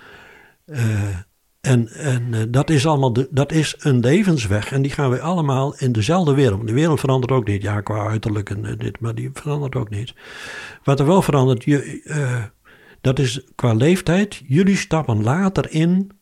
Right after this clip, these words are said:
dan wij. Wij zijn wat eerder ingestapt. Daardoor heb je wat andere bagage en zo.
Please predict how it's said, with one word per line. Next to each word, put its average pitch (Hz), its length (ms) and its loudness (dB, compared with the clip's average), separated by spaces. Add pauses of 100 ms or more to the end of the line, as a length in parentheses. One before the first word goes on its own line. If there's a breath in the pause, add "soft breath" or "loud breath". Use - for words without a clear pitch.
(240)
dan 120 180 0
wij. 160 260 0
Wij 139 140 0
zijn 143 180 -2
wat 120 100 -2
eerder 110 260 -2
ingestapt. 143 840 -4
Daardoor 147 280 2
heb 135 160 2
je 131 60 2
wat 110 180 0
andere 147 300 2
bagage 127 680 0
en 135 180 -2
zo. 143 380 -2